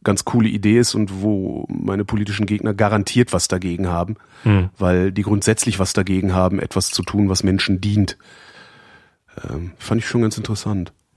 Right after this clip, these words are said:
Speaker 2: Ja.
Speaker 1: Sonst waren heute nur komische Nachrichten irgendwie, fand ich.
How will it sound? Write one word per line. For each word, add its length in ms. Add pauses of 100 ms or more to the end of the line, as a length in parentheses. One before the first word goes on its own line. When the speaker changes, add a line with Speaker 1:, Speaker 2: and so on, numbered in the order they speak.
(120)
Speaker 2:
Ja. 340 (100)
Speaker 1:
Sonst 320
waren 140
heute 180
nur 140
komische 380
Nachrichten 560
irgendwie, 320
fand 260
ich. 140